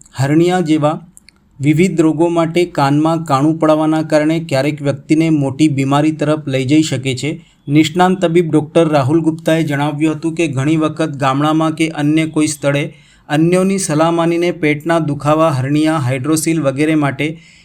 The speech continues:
વ્યક્તિના કાનમાં કાણું પાડે છે, જે ક્યારેક નવી મુશ્કેલી સર્જી શકે છે. આ અત્યંત દુઃખદાયક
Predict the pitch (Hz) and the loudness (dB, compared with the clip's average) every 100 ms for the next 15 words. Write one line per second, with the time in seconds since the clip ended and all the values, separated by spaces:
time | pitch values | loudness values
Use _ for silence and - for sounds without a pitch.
0 | - 143 156 156 185 185 180 170 147 151 | -8 0 0 0 0 0 0 0 0 0
1 | 165 165 143 139 156 147 139 127 120 110 | 0 -2 -2 0 0 2 0 0 -6 -12
2 | _ - - 131 180 185 170 180 165 160 | _ -20 -6 2 2 4 2 2 0 0
3 | 147 165 151 147 - 160 170 165 139 139 | 2 2 0 -2 -2 0 0 0 -2 -2
4 | 160 151 147 139 147 165 - _ - 165 | -2 -4 -4 -4 -4 -8 -10 _ 0 0
5 | 165 165 190 190 185 147 160 160 160 160 | 2 0 0 0 -2 2 0 2 2 2
6 | 165 | 0